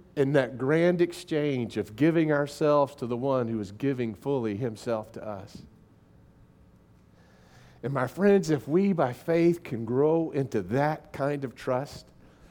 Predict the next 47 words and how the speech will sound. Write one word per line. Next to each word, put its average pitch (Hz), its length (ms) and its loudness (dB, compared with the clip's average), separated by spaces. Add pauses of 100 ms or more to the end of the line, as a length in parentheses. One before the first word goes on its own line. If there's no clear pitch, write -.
(300)
if 139 140 -2
living 190 440 6
with 190 200 2
him 190 280 4
will 139 100 2
cause 175 380 2
us 135 180 -2
week 170 380 -2
after 147 320 -2
week 143 380 0
to - 100 -4
grow 139 380 2
in 131 80 -2
our 113 140 -2
confidence 160 800 -4
that 117 180 0
he 175 340 0
is 165 200 0
the 165 120 -2
one 156 360 2
that 143 120 0
will 117 140 -4
get 135 240 4
us 165 160 0
across 139 640 -2 (240)
and 127 160 -2
will 117 80 -2
get 131 280 2
us - 260 0
through, 147 500 -6 (760)
if 143 140 2
our 175 100 10
confidence 214 680 4
can 139 180 0
shift - 640 0
so 196 360 4
from 175 240 0
ourselves 139 800 4
and 127 120 -2
from 156 200 0
our 139 100 2
circumstances 131 1120 -4
to 135 120 -2
being 135 300 0
totally 190 640 2
in 185 120 0
him, 131 420 -2